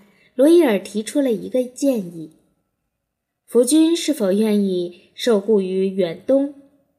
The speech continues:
印度公司，以一个茶叶猎人的身份重返中国？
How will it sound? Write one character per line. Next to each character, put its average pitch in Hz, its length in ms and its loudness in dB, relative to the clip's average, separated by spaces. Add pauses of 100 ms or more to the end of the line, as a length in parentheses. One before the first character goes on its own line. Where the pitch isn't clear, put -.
(280)
印 277 220 -2
度 190 120 -6
公 226 240 -6
司， 262 380 -4 (280)
以 202 220 -2
一 226 60 -2
个 233 160 0
茶 196 320 -12
叶 294 180 0
猎 226 220 0
人 175 160 -8
的 175 100 -6
身 196 260 -6
份 175 280 -10 (240)
重 190 320 -10
返 202 220 -16 (100)
中 170 240 -16
国？ 160 180 -18